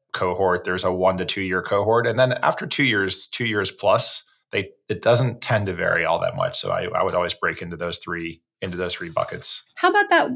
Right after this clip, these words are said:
Speaker 2: Uh, I'm looking at that when you've had some sort of pivot. 'Cause I think for us and what I've struggled with the data I've inherited is that there was a legacy business model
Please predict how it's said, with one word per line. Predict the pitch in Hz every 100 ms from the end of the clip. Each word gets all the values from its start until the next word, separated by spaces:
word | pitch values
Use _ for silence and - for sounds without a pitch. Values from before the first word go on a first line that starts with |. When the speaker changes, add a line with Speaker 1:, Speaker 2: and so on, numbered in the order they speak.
| -
Speaker 2:
Uh, |
I'm | 214 196
looking | 214 220
at | 220
that | 208 202
when | 202
you've | 190
had | 202 185
some | 208
sort | 175 196 180
of | 160
pivot. | - 190 175 - -
'Cause | -
I |
think | 214 262 262
for | - 214 202 190 -
us | 208 208 196 -
and | 208
what | 202 196
I've | 196
struggled | - 202 196
with | 185
the | 180
data | 196 196 202
I've | 190 175
inherited | 175 - 262 214 190 185 185
is | 185 170
that | 185 180 -
there | 196
was | 190 185
a | 190
legacy | 202 226 247 240 208
business | 196 175 196 -
model | 180 170 185 262